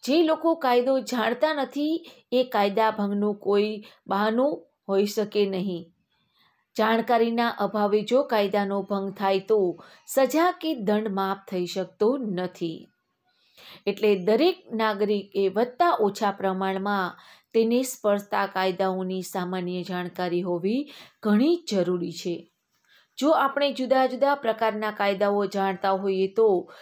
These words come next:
કાયદાનો ભંગ ન થાય તે રીતે વર્તી શકીએ. તેથી સામાન્ય રીતે પ્રત્યેક નાગરિકને કાયદાનું જ્ઞાન, સમજણ અને જાણકારી આપવાની જરૂરી બને છે.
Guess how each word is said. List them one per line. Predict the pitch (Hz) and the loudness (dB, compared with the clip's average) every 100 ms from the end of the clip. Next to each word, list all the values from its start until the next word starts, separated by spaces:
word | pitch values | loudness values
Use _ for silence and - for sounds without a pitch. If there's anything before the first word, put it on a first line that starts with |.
| - - | -14 -2
કાયદાનો | 220 214 214 220 220 226 220 | 2 4 2 2 0 -2 -4
ભંગ | 214 214 196 | -4 -4 -2
ન | 190 185 254 359 | -2 0 2 2
થાય | - 311 311 370 392 - - - | 0 -2 2 2 -2 -10 -12 0
તે | 359 392 | 4 4
રીતે | 269 214 214 | 2 2 2
વર્તી | 180 185 196 185 | 2 -2 -2 -6
શકીએ. | 196 196 220 240 | -6 -8 -2 -2
તેથી | 220 185 202 185 | -2 -4 -6 -8
સામાન્ય | - 208 202 220 220 247 262 | -4 -2 0 -2 -2 -2 -2
રીતે | 202 202 214 196 175 - - - - | -2 -4 0 0 0 -6 -20 -16 0
પ્રત્યેક | 269 294 - 359 370 | 2 2 2 0 0
નાગરિકને | 208 202 190 196 202 202 202 | -2 -2 0 -4 -4 -4 -4
કાયદાનું | 202 185 180 185 180 185 185 | -2 -2 -2 -4 -4 -4 -4
જ્ઞાન, | 180 202 190 175 - _ _ | -2 -2 -2 -4 -10 _ _
સમજણ | - 277 269 262 339 359 | -4 0 0 2 0 0
અને | 220 190 185 | -2 -4 -4
જાણકારી | 202 185 185 190 175 175 | -4 -6 -4 -4 -2 -4
આપવાની | 175 - - 180 185 240 302 | -6 -10 -8 -6 -4 -6 -6
જરૂરી | - 175 170 175 196 | -4 -2 -2 -2 -4
બને | 196 170 170 165 | -4 -4 -4 -8
છે. | - 185 - | -10 -14 -16